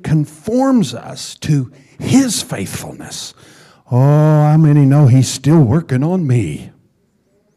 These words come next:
Hmm? How many can say he's still working on me? So number three,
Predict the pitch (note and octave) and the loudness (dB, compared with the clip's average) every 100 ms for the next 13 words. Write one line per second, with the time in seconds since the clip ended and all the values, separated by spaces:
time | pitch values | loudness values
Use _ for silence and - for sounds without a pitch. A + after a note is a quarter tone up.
0 | _ _ _ _ _ C3 D3+ G3 B3+ - | _ _ _ _ _ 2 4 4 4 0
1 | - - _ _ _ _ _ _ _ - | -10 -20 _ _ _ _ _ _ _ -4
2 | C#3+ D3+ D3+ D3 - D#3+ B2 B2+ - - | 2 2 4 2 2 0 2 0 -2 -6
3 | A2 B2 G#3+ - C#3+ D#2+ F2+ D2+ - _ | -4 -2 -2 -4 -6 -6 -10 -14 -16 _
4 | _ _ _ _ _ _ _ _ _ _ | _ _ _ _ _ _ _ _ _ _
5 | _ _ _ _ _ _ _ _ _ _ | _ _ _ _ _ _ _ _ _ _
6 | - G3+ F#3+ F3+ F3 C3 F2 - | -2 0 2 0 -4 -10 -10 -16